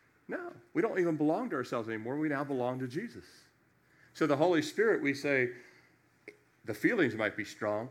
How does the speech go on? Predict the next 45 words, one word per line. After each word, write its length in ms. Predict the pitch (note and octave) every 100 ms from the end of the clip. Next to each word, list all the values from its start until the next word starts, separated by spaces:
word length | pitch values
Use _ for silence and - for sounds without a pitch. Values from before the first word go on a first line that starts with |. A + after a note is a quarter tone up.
| -
the 80 | A#2
desires 440 | A2+ C3 F#3 F3+
might 180 | A#2+ A2
be 80 | G#2+
strong. 400 | - F#2 E2+ F#2 _ _ _ _ _ _ _ _ G2+
We 160 | A#2+
need 220 | C3 B2+ A2+
the 100 | A2
help 340 | A#2 B2 A#2+
of 80 | A2+
the 80 | G#2
Holy 240 | G#2 F#2
Spirit. 380 | - G#2 F2 - A2+
Amen? 400 | A2+ A#2+ E3 E3+ - _ _ _ _
Aren't 160 | - B3
you 80 | C#4+
glad 280 | E3+ F#3 F3+
you 100 | D3
have 220 | D3+ F#3+
the 80 | F#3
Holy 220 | G#3+ A3
Spirit? 340 | - A3+ C#4+ - - - - - _ _ _ _ D#3+
The 80 |
Holy 240 | F3 C4 C#4+
Spirit 440 | - A#3 F#3+ F3 - - _ _ - _ _ -
not 400 | D3+ F3 A#3 A3
only 500 | F#3 F#3 F#3 D#3+ D3
gives 320 | B2+ C#3+ C#3+ C#3+
us 180 | B2+ - - -
power, 600 | D3+ E3+ D3+ B2 A#2 - _ _ _ _ B2
Jesus 300 | D#3 C#3+ C3
said, 100 | C3+
"I'm 80 |
gonna 120 | A#2+ A2
send 280 | C#3 C3+
the 60 | A#2+
helper, 420 | B2+ B2+ F#2+ F2 - _ _ _ _ _ _ _ -
and 100 | G#2
you'll 120 | B2
be 120 | A#2+
glad 360 | G2+ C3 C3 B2+
that 80 | A#2
I 80 | G#2+
sent 260 | - C#3
him." 120 | -